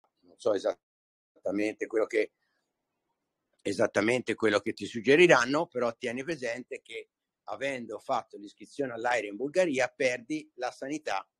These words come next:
in Italia. Eh? Questo è quello che mi hanno detto.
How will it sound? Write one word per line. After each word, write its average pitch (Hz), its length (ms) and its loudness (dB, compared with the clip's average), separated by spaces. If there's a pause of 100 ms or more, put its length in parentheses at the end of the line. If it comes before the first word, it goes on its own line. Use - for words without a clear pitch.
(340)
in 120 120 -8
Italia. 87 520 -8 (720)
Eh? 135 220 -4 (500)
Questo 127 220 -6
è 113 60 -4
quello 113 160 -4
che 113 120 -8
mi 110 80 -6
hanno 107 160 -4
detto. 101 440 -4